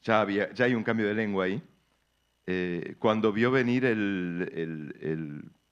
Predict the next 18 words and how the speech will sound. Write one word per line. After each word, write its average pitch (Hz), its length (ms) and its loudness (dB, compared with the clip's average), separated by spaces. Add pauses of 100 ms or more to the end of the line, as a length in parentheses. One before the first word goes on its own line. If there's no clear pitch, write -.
(200)
bueno, - 260 -16
vio 110 160 0
venir, 95 280 -2
ya 104 120 -6
estaba 110 280 0
viniendo, 92 520 -6 (260)
pero 87 200 0
vio 104 240 4
que 110 140 0
realmente 98 420 -2
se - 140 -4
venía 98 280 0
con 92 280 -2 (240)
mucha 110 280 0
potencia 107 680 0
una 101 400 0 (300)
guerra 104 300 0
mundial, 104 580 -2